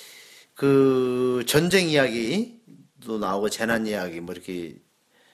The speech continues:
나오는데, 전쟁은 묵시문학에서 그 단골로 쓰이는 소재입니다.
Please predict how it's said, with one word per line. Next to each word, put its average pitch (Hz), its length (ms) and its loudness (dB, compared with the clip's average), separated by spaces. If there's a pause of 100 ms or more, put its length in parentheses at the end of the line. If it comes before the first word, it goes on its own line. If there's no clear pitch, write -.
(280)
나오는데, 92 920 -6
전쟁은 160 840 2
묵시문학에서 156 1300 0 (760)
그 104 100 -6
단골로 160 460 2
쓰이는 143 440 0
소재입니다. 95 720 -4